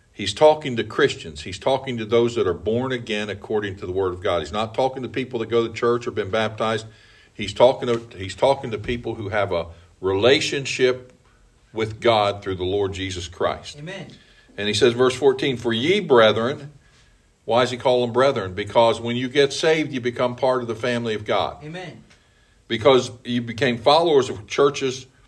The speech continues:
Speaker 1: of God, which in Judea are in Christ Jesus. For ye also have suffered like things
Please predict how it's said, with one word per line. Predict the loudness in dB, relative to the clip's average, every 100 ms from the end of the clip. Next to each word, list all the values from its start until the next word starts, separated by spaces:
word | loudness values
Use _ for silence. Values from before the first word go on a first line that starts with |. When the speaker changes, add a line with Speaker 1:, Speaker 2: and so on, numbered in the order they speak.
| _ _ _ -20 -6
Speaker 1:
of | -2
God, | 4 6 8 4 0 -4
which | -4 -4 -4
in | -4 -2
Judea | -4 -2 0 4 4
are | 4 0 2 0
in | -2 -4 -6
Christ | -2 2 2 0 -4
Jesus. | -2 -2 -2 -6 -8 -16 _ _ _ _
For | 0
ye | 2 6
also | 8 6 4
have | 0 2
suffered | 2 2 2 0 -2
like | 4 4 4 -2
things | -4 -2 -4 -8